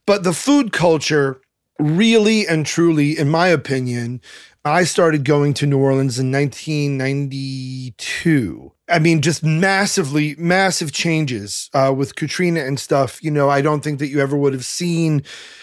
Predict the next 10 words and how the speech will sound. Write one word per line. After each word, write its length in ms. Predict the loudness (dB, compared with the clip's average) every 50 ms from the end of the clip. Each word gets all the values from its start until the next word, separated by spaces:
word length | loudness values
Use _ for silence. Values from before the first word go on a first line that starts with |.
| -12 _
you 100 | -2 2
know, 100 | 2 2
local 380 | 4 4 4 2 2 2 -2 -6
pizzerias 1200 | -6 -4 -4 -4 -2 0 0 0 2 2 2 2 2 2 2 4 4 2 2 0 -4 -8 -8 -10 -10 -8 -6
and 760 | -4 -2 -2 -2 -2 -2 -2 -2 -4 -4 -4 -4 -6 -6 -4 -2
all 200 | 0 2 2 0
kinds 360 | -2 -2 -2 -2 -2 -2 -2
of 100 | -2 -4
wonderful, 600 | -2 0 2 2 2 4 2 0 0 0 0 2
like, 260 | 2 2 2 0 -2